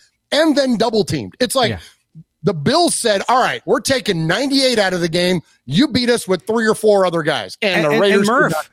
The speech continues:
Speaker 2: and Murph, that was brilliant by them because w-, no one has shown anything else. If I am the Bills,
Speaker 1: Yes,
Speaker 2: that's exactly
Speaker 1: yes.
Speaker 2: what I'm doing. I'm gonna do, and oh, by the way,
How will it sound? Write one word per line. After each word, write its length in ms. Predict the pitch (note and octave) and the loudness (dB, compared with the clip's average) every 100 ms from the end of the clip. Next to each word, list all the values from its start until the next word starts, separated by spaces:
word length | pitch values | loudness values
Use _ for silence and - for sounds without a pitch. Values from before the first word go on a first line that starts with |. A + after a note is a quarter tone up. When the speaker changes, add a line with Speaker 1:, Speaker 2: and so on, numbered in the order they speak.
| - | -4
Speaker 2:
and 140 | G#3 | -2
Murph, 320 | A3+ D#4+ - - | 2 0 -2 -4
that 140 | A#3+ | -2
was 140 | A#3+ | -4
brilliant 480 | E3+ G3+ C#4 E4+ D4+ | -2 0 0 0 0
by 180 | G3 D#3 | -2 0
them 160 | D3+ F3+ | -2 -4
because 360 | A3+ A#3 A3 | -2 -4 -4
w-, 360 | - C#3 D3 D#3+ - D#3+ - | -12 -14 -14 -14 -14 -14 -4
no 240 | G3+ A3 D4+ | 0 2 2
one 160 | D#4+ | 2
has 140 | B3 A#3 | 0 -2
shown 340 | - A#3+ B3 | -2 -2 -2
anything 560 | - G#3+ A3+ G3 F#3+ F3+ | -2 0 0 0 -4 -2
else. 460 | D3+ B2+ - - - _ _ _ _ _ - | -4 -6 -8 -16 -18 _ _ _ _ _ -8
If 160 | E3 - | -6 -6
I 200 | F#3+ A3 | -2 -2
am 280 | C4+ C#4 A3 | 0 -2 -2
the 120 | F3+ | -4
Bills, 440 | D3+ G#3 G3+ C#3 C3 | -2 0 0 0 0
Speaker 1:
Yes, 140 | D3 C3+ | -2 -2
Speaker 2:
that's 200 | F3+ E3+ | -4 -6
exactly 500 | C3+ D3 F#3 B2+ G#3 | -8 -4 -2 0 0
Speaker 1:
yes. 60 | |
Speaker 2:
what 120 | F#3+ | 0
I'm 160 | F#3 F3 | 0 0
doing. 280 | F3 D3+ C3 | 0 0 -2
I'm 100 | E3 | -2
gonna 120 | F3+ | -2
do, 80 | G#3 | -2
and 80 | G3+ | 0
oh, 120 | A#3 | 0
by 160 | A#3 A#3+ | 0 0
the 100 | G#3 | 0
way, 320 | B3 G#3+ | 0 0